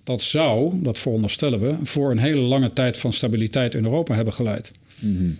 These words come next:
Speaker 1: We kunnen nooit bere-, eh, bewijzen wat er zou zijn gebeurd als we het niet hadden gehad. Alleen dat is de veronderstelling geweest.
Speaker 2: Ja.
Speaker 1: Eh, dat is de, eh, het enige, eh, belangwekkende aan die nucleaire wapens geweest. Godzijdank hebben we het nooit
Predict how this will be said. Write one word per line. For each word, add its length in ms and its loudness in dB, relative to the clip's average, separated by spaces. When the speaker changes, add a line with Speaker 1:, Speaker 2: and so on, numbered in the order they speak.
Speaker 1:
We 260 -6
kunnen 80 2
nooit 200 2
bere-, 160 0
eh, 160 -2
bewijzen 720 0
wat 160 -2
er 60 -2
zou 140 0
zijn 140 2
gebeurd 280 0
als 100 -2
we 60 -2
het 100 0
niet 100 0
hadden 180 0
gehad. 240 -2
Alleen 180 2
dat 140 0
is 120 0
de 100 0
veronderstelling 580 0
geweest. 400 -4
Speaker 2:
Ja. 200 -4
Speaker 1:
Eh, 200 -2
dat 220 0
is 140 0
de, 400 0
eh, 360 0
het 120 -2
enige, 600 2
eh, 400 0
belangwekkende 680 0
aan 160 0
die 100 2
nucleaire 400 0
wapens 320 0
geweest. 240 -2
Godzijdank 500 0
hebben 200 2
we 60 0
het 80 4
nooit 180 -2